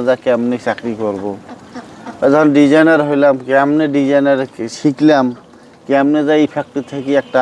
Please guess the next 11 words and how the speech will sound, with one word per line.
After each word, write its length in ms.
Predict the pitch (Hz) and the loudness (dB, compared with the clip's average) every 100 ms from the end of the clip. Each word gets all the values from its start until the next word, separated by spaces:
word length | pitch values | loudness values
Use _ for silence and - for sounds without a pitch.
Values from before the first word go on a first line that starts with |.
| 123 | 2
আমি 180 | 127 127 120 - - - - - - - - | 2 -2 -4 -18 -20 -20 -20 -20 -20 -20 -12
স্যাম্পল 360 | - 123 123 147 147 | -2 0 2 2 4
তৈরি 180 | 143 127 | 4 4
করিয়া 240 | 135 135 131 120 - - - - - | 2 4 4 2 -4 -18 -20 -16 -4
প্রোডাকশন 420 | 107 120 - 135 123 | -4 -4 -4 -6 -4
করব, 220 | 123 107 107 101 - - - - - - - - - - - 117 | -4 -2 -4 -6 -14 -20 -20 -20 -20 -20 -20 -20 -20 -20 2 4
এই 60 | 139 | 4
ধরনের 260 | 156 156 151 | 4 2 0
চিন্তাধারা 480 | 151 143 151 147 147 139 | -2 2 2 4 2 2
যদি 160 | 139 139 - | -2 -4 -6
থাকে, 260 | 123 - | -8 -6